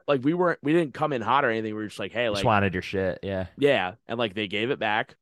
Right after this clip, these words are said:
Speaker 1: was what it was, and we, we peaced out. Like, the biggest L was T J lost his wallet, his headphones,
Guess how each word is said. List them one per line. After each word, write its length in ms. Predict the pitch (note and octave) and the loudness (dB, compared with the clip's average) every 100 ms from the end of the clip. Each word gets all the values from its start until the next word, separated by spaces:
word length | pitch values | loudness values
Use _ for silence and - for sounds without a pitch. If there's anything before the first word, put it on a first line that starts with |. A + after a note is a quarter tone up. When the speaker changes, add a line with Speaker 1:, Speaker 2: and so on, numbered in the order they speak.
| _ _ _ _ | _ _ _ _
Speaker 1:
was 220 | A2 A2+ | -4 -4
what 120 | A2+ A2+ | 0 -2
it 80 | |
was, 280 | E2+ G#2+ A#2+ | 0 -2 -2
and 100 | A2+ | -4
we, 160 | G#2 G2+ | -6 -8
we 140 | G2+ G2+ | -8 -8
peaced 320 | A2 A2 A2 | -6 -4 -2
out. 240 | A2+ G2 | 0 0
Like, 240 | E2+ F#2 - _ _ _ | -4 -10 -12 _ _ _
the 80 | A#2 | -4
biggest 340 | G#2+ B2+ B2 A#2+ | 0 0 0 0
L 240 | A#2 A#2+ | 2 2
was 260 | A#2 G#2 - - | 0 -4 -10 -4
T 120 | A#2 | -2
J 160 | A2+ A2 | 0 -2
lost 340 | G#2 G2+ - _ _ - _ _ | 0 -2 -6 _ _ -20 _ _
his 160 | - F#2+ | -12 -6
wallet, 440 | G2 F#2+ F#2 F2+ _ _ _ _ | 0 0 0 -4 _ _ _ _
his 140 | - - | -14 -4
headphones, 760 | G2+ - F2+ F2 D#2+ D#2 - | -4 -4 -6 -6 -10 -18 -20